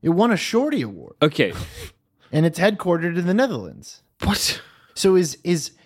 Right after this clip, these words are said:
Speaker 1: is this a thing where, like, B N O News is real and then B N N News is meant to look like B N O News? And they're like
Speaker 2: So I've, I've found another account from a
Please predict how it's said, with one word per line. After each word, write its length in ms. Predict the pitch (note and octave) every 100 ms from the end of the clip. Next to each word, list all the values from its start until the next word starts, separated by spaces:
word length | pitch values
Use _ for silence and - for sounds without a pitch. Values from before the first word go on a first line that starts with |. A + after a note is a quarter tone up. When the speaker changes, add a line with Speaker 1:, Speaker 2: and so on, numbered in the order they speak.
| _ _
Speaker 1:
is 120 | D#3 D#3+
this 160 | G#3
a 80 | C4
thing 460 | - - E3+ G3 G#3
where, 160 | G3
like, 400 | E3+ D#3 C3 - _ _ _ _ - G#2+
B 240 | A#2+ F3 F#3+
N 160 | D#3+
O 200 | C#3+ D3+
News 400 | F3 F#3+ F#3+ F#3+
is 200 | D3+ B2
real 680 | A#2 B2+ C3 D#3 F#3+ G3 F#3 _ -
and 120 | C#3+
then 160 | D3 B2+
B 280 | G#2 D3+ E3
N 160 | D3+
N 200 | C#3 D3
News 300 | E3+ F3+ F3+
is 140 | E3 C3+
meant 140 | C#3+
to 80 | C#3
look 360 | A#2 A#2 C#3+ F#3+
like 240 | F#3+ E3+
B 180 | F3+ F#3
N 120 | F#3+
O 160 | G3 G3
News? 540 | G3+ G#3+ A#3 G3+ - _ _ _ _ _ -
And 160 | D3 D3+
they're 140 | D3
like 420 | D3 C#3+ C3 -
Speaker 2:
So 360 | - - D#3+ C#3
I've, 180 | C#3+ D3 -
I've 120 | C#3+
found 440 | - - E3+ G3 E3+
another 760 | B2+ A#2+ B2 B2 A#2 G#2 E2+ - _ _ _ _ -
account 560 | - - A#2 G2+ F2+ -
from 460 | - G#2 F#2 F#2
a 500 | F2 F#2 F2+ F2 E2+